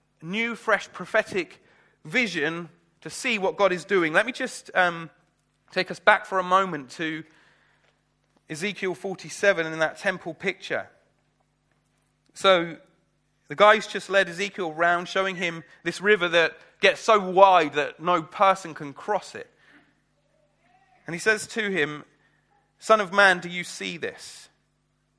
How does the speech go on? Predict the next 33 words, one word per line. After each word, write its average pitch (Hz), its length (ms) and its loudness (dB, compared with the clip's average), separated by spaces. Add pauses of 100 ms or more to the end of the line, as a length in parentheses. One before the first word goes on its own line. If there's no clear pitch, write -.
(640)
And 160 80 -4
then 202 100 4
the 196 60 -2
guy 196 220 8
leads 196 580 -6 (400)
Ezekiel 180 520 -4
back 180 280 4
to 190 80 -8
the 165 80 -4
bank 170 340 2
of 165 80 -10
the 156 100 -6
river, 160 300 2
and 156 320 -2 (100)
Ezekiel 190 360 -6
says, 170 180 -6
"When 208 140 0
I 196 100 6
arrived 220 460 2
there, 151 180 2
I 156 80 0
saw 185 220 -4
a 180 40 -4
great 202 300 0
number 196 260 -2
of 175 140 -8
trees 165 540 -10
on 156 120 -8
each 160 220 -12
side 147 320 2
of 139 60 -12
the 143 80 -6
river." 147 340 -10